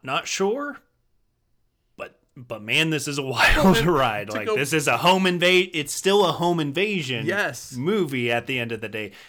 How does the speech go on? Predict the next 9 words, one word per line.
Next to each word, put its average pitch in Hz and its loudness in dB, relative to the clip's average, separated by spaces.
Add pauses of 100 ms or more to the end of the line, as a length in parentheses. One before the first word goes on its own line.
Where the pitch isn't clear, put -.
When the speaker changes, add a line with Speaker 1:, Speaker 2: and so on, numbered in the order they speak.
Speaker 1:
And 123 -10
so 123 -4
it's 117 -6
just 123 -8
like, 110 -10 (680)
I 123 -2
might 143 -8
have 147 -8
seen 147 -6